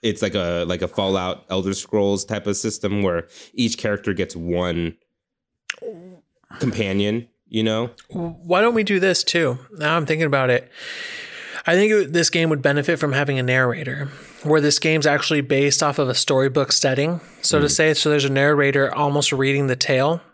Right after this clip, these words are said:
Speaker 2: And in that sense, like, you'll have a third person where the two people will be talking, but if there needs to be some story fill in,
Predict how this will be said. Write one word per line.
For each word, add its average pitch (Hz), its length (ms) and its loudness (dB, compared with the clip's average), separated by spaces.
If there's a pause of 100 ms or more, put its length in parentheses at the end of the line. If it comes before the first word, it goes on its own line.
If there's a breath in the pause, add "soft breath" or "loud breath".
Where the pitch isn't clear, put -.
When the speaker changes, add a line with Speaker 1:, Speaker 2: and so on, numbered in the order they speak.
(720 loud breath)
Speaker 2:
And 156 160 0
in 160 160 4
that 156 220 2
sense, 151 560 2
like, 143 400 0 (240)
you'll 156 280 2
have 151 280 2
a 135 120 0
third 143 440 2
person 156 640 2
where 143 160 4
the 135 100 0
two 151 160 -2
people 156 260 0
will 147 80 4
be 135 140 2
talking, 143 440 -2
but 143 120 0
if 135 80 -4
there 143 140 2
needs 139 240 0
to 151 60 0
be 143 160 0
some 135 280 0
story 135 420 2
fill 135 320 2
in, 170 280 0